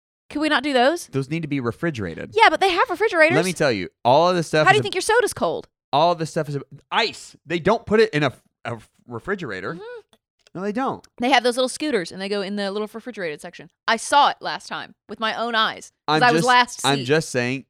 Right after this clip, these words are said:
Speaker 2: they are doing the l-, lowest impact possible when it comes to these snacks.
Speaker 1: And that's what I'm saying, is if we could just up it a little bit.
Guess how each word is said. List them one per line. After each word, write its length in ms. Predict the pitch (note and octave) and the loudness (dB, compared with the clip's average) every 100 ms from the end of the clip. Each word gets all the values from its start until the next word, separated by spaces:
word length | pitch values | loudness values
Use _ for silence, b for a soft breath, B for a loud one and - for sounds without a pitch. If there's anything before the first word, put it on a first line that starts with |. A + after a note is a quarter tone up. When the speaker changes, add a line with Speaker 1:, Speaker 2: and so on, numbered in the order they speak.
| _ A#2 | _ -20
Speaker 2:
they 400 | A2 C3 D3+ D#3+ | -2 2 2 2
are 200 | C3 A#2+ | -2 -2
doing 400 | A#2 A2+ G#2+ - | -4 -4 -6 -8
the 280 | G#2 G2 A2 | -20 -6 -4
l-, 220 | G#2+ G#2 - | -2 -6 -8
lowest 640 | A2 A2+ A#2 A#2+ A#2 - | -8 0 2 2 0 -4
impact 540 | A2 G#2 G2+ F2 F2+ - | -8 -6 -4 -4 -6 -10
possible 420 | E2+ D2+ - C2+ | -10 -10 -14 -16
when 120 | D#2+ | -14
it 80 | C2 | -14
comes 220 | G#2 F2+ | -12 -12
to 80 | - | -14
these 160 | E2 - | -16 -14
snacks. 380 | D#2+ B1+ - - | -14 -14 -10 0
Speaker 1:
And 160 | D#4 D#4 | 2 4
that's 180 | E4 | 2
what 80 | E4+ | 2
I'm 80 | C4+ | 0
saying, 280 | - G#2+ A#2 | -2 -6 -6
is 180 | A3 G#3+ | -8 -8
if 100 | B3 | -8
we 80 | C#4+ | -8
could 100 | E4 | -8
just 160 | F4+ - | -8 -4
up 160 | G3+ G3 | -4 -2
it 80 | G#3 | -6
a 60 | G3 | -6
little 240 | E3 D3+ | -10 -14
bit. 220 | A#2+ G2+ | -14 -16